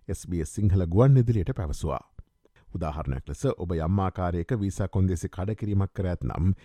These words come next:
එහිදී අමාත්‍යවරයා මැදිහත් නොවන බව ඇය පැහැදිලි කළා. ඒවගේම අදාළ පුද්ගලයාගේ චරිතය ඔස්ට්‍රලයානු සම්මත නීතිවලට නොගැලපේ නම් හෝ ඔහු හෝ ඇය ඔස්ට්‍රලයාාවේ ආරක්ෂාවට ඍජුව හෝ වක්‍රව තර්ජනයක් වන අවස්ථාවන්හිදීද පවා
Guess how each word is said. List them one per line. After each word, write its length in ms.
එහිදී 440
අමාත්‍යවරයා 600
මැදිහත් 420
නොවන 320
බව 380
ඇය 220
පැහැදිලි 420
කළා. 300
ඒවගේම 460
අදාළ 420
පුද්ගලයාගේ 580
චරිතය 480
ඔස්ට්‍රලයානු 520
සම්මත 400
නීතිවලට 480
නොගැලපේ 440
නම් 240
හෝ 200
ඔහු 200
හෝ 200
ඇය 260
ඔස්ට්‍රලයාාවේ 680
ආරක්ෂාවට 720
ඍජුව 440
හෝ 160
වක්‍රව 480
තර්ජනයක් 540
වන 160
අවස්ථාවන්හිදීද 880
පවා 360